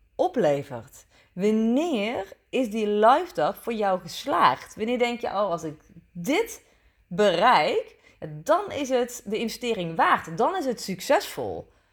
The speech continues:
Ik zei, "Want, want wij kunnen samen heel veel, hè. We kunnen samen werken aan je boodschap, aan je productaanbod. We kunnen kijken naar, hey, hoe staan de marketingsystemen op dit moment? Hoe loopt je webinar? Hoe loopt je sales funnel?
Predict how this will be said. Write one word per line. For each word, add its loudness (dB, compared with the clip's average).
Ik -20
zei, 2
"Want, 4
want 0
wij 8
kunnen -2
samen -2
heel -2
veel, 2
hè. 4
We -4
kunnen -8
samen 0
werken 2
aan -2
je -4
boodschap, 0
aan -4
je -4
productaanbod. -2
We -10
kunnen -6
kijken 0
naar, -4
hey, -2
hoe -2
staan -4
de -2
marketingsystemen 0
op -8
dit -6
moment? -6
Hoe -6
loopt 0
je -12
webinar? -2
Hoe -4
loopt 4
je -14
sales -2
funnel? 0